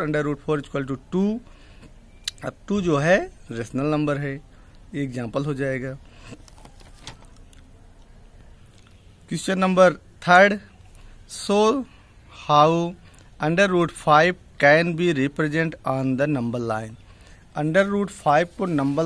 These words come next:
line पर represent करना है। इसके लिए एक लाइन ड्रा करेंगे one centimeter, one centimeter की एक लाइन ड्रा करेंगे, फिर इस पर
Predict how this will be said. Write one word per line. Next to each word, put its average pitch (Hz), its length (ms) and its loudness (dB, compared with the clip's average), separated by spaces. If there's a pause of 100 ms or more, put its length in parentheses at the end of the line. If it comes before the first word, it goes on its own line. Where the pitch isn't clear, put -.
line 131 260 0
पर 170 180 -2
represent 160 480 -4
करना 156 320 -2
है। 160 200 -4 (600)
इसके 202 340 -2
लिए 196 260 2 (1120)
एक 175 300 0
लाइन 147 300 2
ड्रा 160 160 0
करेंगे 160 440 -2 (380)
one 139 220 0
centimeter, 151 760 -2 (1040)
one 139 160 -4
centimeter 156 500 -4
की 143 120 -6
एक 135 100 -4
लाइन 131 260 0
ड्रा 143 140 -4
करेंगे, 143 440 -4 (640)
फिर 220 400 0 (1600)
इस 156 180 -8
पर 202 220 0